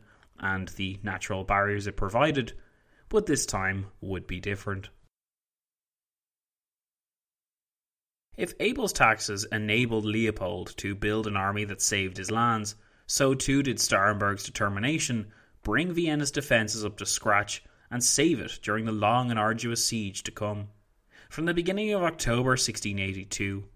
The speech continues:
various orders for supplies and infrastructural work on the city's defences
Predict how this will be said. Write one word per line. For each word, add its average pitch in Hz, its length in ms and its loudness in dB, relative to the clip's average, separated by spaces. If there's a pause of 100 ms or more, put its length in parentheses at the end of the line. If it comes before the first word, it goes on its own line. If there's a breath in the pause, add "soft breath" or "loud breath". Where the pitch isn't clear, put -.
various 113 360 4
orders 113 420 0
for 110 100 -2
supplies 107 520 0
and 107 100 -8
infrastructural 104 800 -2
work 110 320 2
on 98 160 -2
the 95 140 -6
city's 101 360 -4
defences 143 600 -2